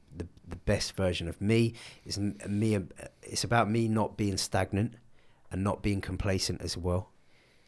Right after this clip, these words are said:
Um, I wanna provide the best cutting edge service to my clients. You know, if there's something that I can learn and pick up, whether it's, you know, you may go through hours of lectures with different mentors, and I do this, and, and even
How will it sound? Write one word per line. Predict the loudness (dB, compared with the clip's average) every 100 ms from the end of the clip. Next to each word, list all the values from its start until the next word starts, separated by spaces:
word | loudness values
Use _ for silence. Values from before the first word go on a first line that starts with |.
| _ _ -10
Um, | -4 0 0 -2 -2
I | 0
wanna | 2 2
provide | 0 -2 2 0 -2
the | -10
best | -2 0 0 -4 -8
cutting | -6 -4 -4
edge | -4
service | -4 -4 -4 -4 -8
to | -8
my | -8
clients. | -2 0 0 -2 -8 -12 -20
You | -14
know, | -14
if | -8
there's | -8
something | -6 -8 -8
that | -10
I | -10
can | -8 -6 0
learn | 2 2
and | 0
pick | -4 -2
up, | -2 0
whether | -2 -2
it's, | -4 -10 -20 -20 -20 -6
you | 0
know, | 0 -2
you | -4 0
may | 0
go | 2 0
through | 0 -4 -2 2
hours | 2 2
of | -2 -2
lectures | -4 -2 -6 -6 -8 -16 -20 -20 -10
with | -8 -4
different | -4 -4 -6
mentors, | -6 -4 -4 -2
and | 0
I | 2
do | 2 2
this, | 2 0 -4
and, | -4 -4 -4 -4
and | -2
even | -2 0 -2